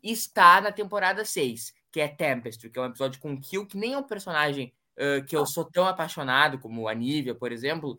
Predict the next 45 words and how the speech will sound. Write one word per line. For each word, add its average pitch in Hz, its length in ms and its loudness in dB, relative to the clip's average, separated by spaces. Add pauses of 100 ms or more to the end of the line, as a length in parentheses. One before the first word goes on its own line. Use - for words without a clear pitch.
(140)
mas 180 360 2
realmente 196 840 0
esse 190 280 -4
episódio 143 720 0
é 139 140 2
o 170 60 0
melhor 156 220 2
episódio 135 320 -6
de - 0 -
T 143 80 -12
N 127 60 -4
G, 165 280 -8
e - 20 0
ele 202 320 -4
tá 185 320 8 (160)
na, 156 600 2 (180)
na... 131 680 -2 (240)
a 131 120 2
temporada 156 400 0
tá 156 140 -2
como 170 200 -6
uma 156 180 -6
das 151 140 -4
melhores 151 400 0
da 160 80 -6
temporada, 160 320 -10
mas 233 180 -2
eu 208 140 4
acho 202 280 4
que 185 100 -14 (200)
pra, 254 360 4
eu 214 120 0
não 240 80 -2
estaria 208 300 0
ela 196 80 4
como 175 300 -2
épica, 135 460 0
porque - 180 -4
ela 196 80 0
tem 208 240 -8
quantidade 202 380 2
de 220 60 0
episódio 190 560 0
ruim 208 320 -4
demais 170 680 4